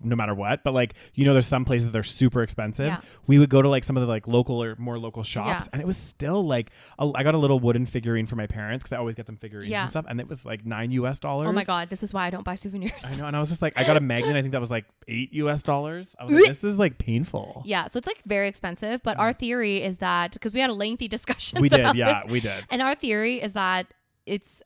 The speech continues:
Speaker 2: out of the Central American, it, it is Central America, right? Yeah.
Speaker 1: Yeah.
Speaker 2: Central American countries, it's, like, relatively safer.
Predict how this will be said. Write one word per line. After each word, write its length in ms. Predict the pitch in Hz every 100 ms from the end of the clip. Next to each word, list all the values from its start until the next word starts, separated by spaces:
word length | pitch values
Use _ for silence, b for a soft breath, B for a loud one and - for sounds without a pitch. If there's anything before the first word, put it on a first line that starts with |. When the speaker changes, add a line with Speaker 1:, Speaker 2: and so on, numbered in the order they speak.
| -
Speaker 2:
out 160 | 233 269
of 80 |
the 320 | 247 240 226 214
Central 640 | - 240 262 247 240 233
American, 760 | 214 202 214 214 208 190 185 190 -
it, 140 | - -
it 120 | 262
is 100 | 294
Central 240 | 254 247
America, 260 | 170 147 165
right? 240 | 156 262
Yeah. 100 | -
Speaker 1:
Yeah. 80 | 117 B B -
Speaker 2:
Central 340 | 269 269 302
American 440 | 202 202 202 214 190
countries, 640 | 214 226 185 139 190 - B B -
it's, 200 | 214 -
like, 220 | 226 208 _ -
relatively 540 | 196 220 233 240 202
safer. 580 | 214 - 185 196 285 349